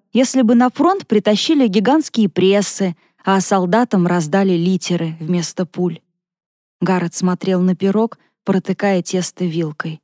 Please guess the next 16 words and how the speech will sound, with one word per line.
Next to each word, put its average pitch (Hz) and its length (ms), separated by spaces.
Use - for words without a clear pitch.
Потом 196 380
он 180 160
поднял 170 420
глаза 180 640
и 180 80
нахмурился. 165 920
«Не 202 140
стоит 262 360
шутить - 480
над 151 260
этим, - 420
Эс». - 400
Я 160 140
почувствовала, 175 680
что 185 220
краснею, 196 720